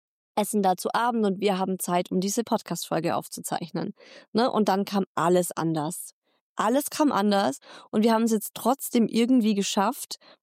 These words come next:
dass wir hier alleine in der Wohnung sind, die Kinder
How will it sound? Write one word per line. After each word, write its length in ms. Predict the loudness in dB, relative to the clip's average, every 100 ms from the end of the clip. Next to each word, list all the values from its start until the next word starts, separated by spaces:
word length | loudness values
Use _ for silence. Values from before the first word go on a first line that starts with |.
| _ -2
dass 220 | -2 0
wir 80 | 0
hier 260 | 2 0
alleine 400 | 2 2 2 2
in 80 | 2
der 160 | 2 0
Wohnung 280 | 0 0
sind, 440 | 0 0 0 -2 -4 _ _ _ -12
die 80 | -4
Kinder 520 | 2 4 4 4